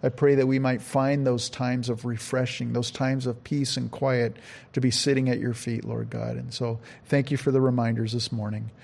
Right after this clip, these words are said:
We love you, Lord, and it's in Jesus' name that we pray.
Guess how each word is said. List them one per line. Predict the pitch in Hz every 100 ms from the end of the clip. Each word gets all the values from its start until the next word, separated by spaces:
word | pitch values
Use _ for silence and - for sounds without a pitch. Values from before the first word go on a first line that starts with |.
| - -
We | 135
love | 135 131
you, | 120
Lord, | 113 120
and | 120
it's | 117
in | 123 117
Jesus' | 123 123 117 113
name | 120 113
that | 113
we | 123
pray. | - 113 107